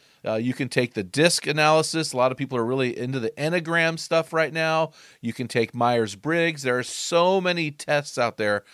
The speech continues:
to really understand what your temperament and personality are. I love understanding temperaments and personalities. They, they really give me freedom in my expression with other people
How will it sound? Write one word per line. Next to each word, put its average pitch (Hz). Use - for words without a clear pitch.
to 139
really 160
understand 135
what 123
your 120
temperament 117
and 104
personality 101
are. 92
I 131
love 127
understanding 123
temperaments 123
and 110
personalities. 110
They, 110
they 107
really 131
give 127
me 127
freedom 139
in 117
my 120
expression 123
with 110
other 104
people 98